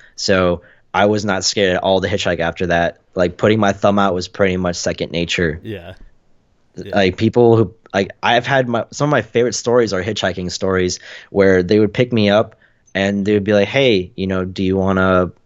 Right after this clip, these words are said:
Speaker 1: hang out? Do you wanna go into town? Do you wanna go to a party?" And I'd be like,
Speaker 2: <laughs>
Speaker 1: "Yeah,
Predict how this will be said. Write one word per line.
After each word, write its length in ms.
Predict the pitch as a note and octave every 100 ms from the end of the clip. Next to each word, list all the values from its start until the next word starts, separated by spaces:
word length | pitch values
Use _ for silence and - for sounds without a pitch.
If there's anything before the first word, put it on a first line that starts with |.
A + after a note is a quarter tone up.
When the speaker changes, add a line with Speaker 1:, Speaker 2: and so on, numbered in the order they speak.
| -
Speaker 1:
hang 320 | - A2 G2+
out? 360 | G2+ A2+ G#2+ -
Do 100 | F#2+
you 120 | F#2+
wanna 240 | F#2+ F#2+
go 320 | F2+ F#2+ F#2+ F#2+
into 240 | F2+ F2
town? 540 | - G2+ A2 G#2+ A2 - - _
Do 80 | G2+
you 140 | G2
wanna 460 | F#2+ F#2+ F#2 F2+ - - -
go 100 | G2
to 140 | F#2
a 60 | E2+
party?" 540 | G#2+ G2 G2+ G#2+ A#2 F#2
And 100 | F#2+
I'd 140 | F2+
be 60 | G2
like, 220 | F#2 - -
Speaker 2:
<laughs> 100 | -
Speaker 1:
"Yeah, 240 | F#2 A2